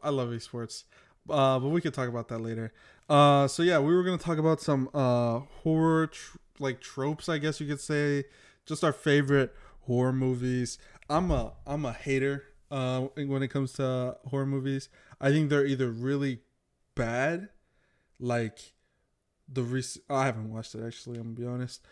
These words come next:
Like the recent Halloween movie or Scream movie. Like, I haven't watched those, but they look terrible. Um, or they're really good that they're scary and I actually don't wanna watch 'em.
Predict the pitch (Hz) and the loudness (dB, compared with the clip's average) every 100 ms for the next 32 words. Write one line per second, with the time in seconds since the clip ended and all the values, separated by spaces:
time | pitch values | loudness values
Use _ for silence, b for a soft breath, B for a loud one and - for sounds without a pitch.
0 | b 143 131 135 127 135 - 135 131 127 | b -4 -2 -2 -2 -2 -2 -4 -4 -4
1 | 123 123 143 156 165 185 175 127 - 131 | -2 -2 -2 -2 -4 -6 -6 -6 -6 -2
2 | 143 151 151 170 180 _ _ 123 113 127 | -2 -2 -4 -6 -8 _ _ -12 -6 -2
3 | 131 127 127 127 135 127 139 131 123 120 | 0 0 -2 -4 -4 -4 -6 -8 -6 -6
4 | 113 - 123 117 117 135 139 b b b | -6 -8 -10 -8 -8 -8 -10 b b b
5 | b - 131 120 120 117 117 117 113 - | b -6 -2 0 0 0 -2 -4 -6 -12
6 | _ _ - - _ _ _ _ _ - | _ _ -20 -20 _ _ _ _ _ 2
7 | 156 175 160 143 123 147 147 123 - 156 | 4 6 4 2 0 0 0 -2 0 2
8 | 139 143 139 120 - - - 120 - - | 2 -2 -6 -6 -10 -16 -8 -8 -8 -2
9 | 185 185 151 131 123 117 - 120 113 113 | 2 2 2 -2 -2 -4 -6 -10 -8 -8
10 | 113 117 120 139 131 - 127 | -8 -8 -4 -4 -4 -8 -16